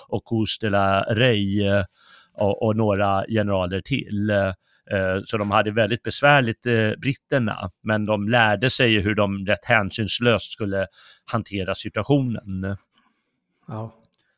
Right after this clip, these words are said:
Speaker 2: Och det, det här är ju ett, eh, djupt sår, eh, än idag hos, eh, boerbefolkningen.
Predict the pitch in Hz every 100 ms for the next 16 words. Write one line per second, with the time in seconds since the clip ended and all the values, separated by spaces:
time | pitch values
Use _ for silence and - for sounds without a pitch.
0 | _ _ - 127 143 143 139 120 123 170
1 | 165 - - 131 127 127 120 - - 147
2 | 147 131 131 127 127 127 120 120 120 143
3 | 143 131 120 110 - - 117 113 110 107
4 | 120 113 110 110 - 113 - 117 117